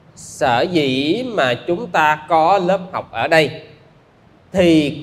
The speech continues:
cái chánh điện này nó phải có mặt trước, chứ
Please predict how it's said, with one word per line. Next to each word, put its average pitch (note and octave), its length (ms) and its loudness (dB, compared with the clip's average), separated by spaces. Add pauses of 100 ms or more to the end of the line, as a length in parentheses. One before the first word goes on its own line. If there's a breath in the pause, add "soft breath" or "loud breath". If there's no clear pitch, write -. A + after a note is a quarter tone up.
cái A#3 120 2 (240)
chánh C#4 400 2
điện D3+ 360 0
này C#3 260 2
nó E3 480 0
phải A#2+ 180 -2
có F3+ 460 6
mặt F3 200 -4 (180)
trước, A3 220 4 (2000)
chứ G3+ 120 4